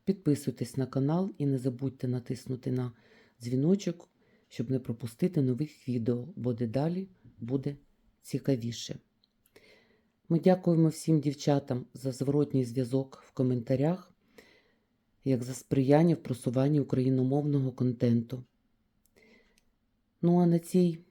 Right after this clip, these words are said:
прекрасній кришталево-раухтопазовій ноті дозвольте нам завершити сьогоднішній випуск і побажати вам якнайбільше прекрасної природньої краси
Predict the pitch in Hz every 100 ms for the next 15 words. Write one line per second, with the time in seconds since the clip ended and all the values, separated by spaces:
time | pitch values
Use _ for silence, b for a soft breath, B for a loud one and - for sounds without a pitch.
0 | _ - 165 165 180 180 - 135 120 -
1 | _ _ b b b - 139 - - 147
2 | 160 143 139 147 143 - 120 135 131 120
3 | 123 123 139 156 - 123 - B B B
4 | 120 120 127 135 123 127 127 123 117 123
5 | 123 117 - 113 - - 123 123 117 117
6 | 117 123 117 160 196 180 - - - _
7 | _ _ _ b b b b b b -
8 | 117 127 127 117 131 123 120 117 117 120
9 | - _ b b 127 120 127 127 123 123
10 | - - 135 120 131 127 - 120 113 -
11 | 123 131 117 120 117 - 117 - 120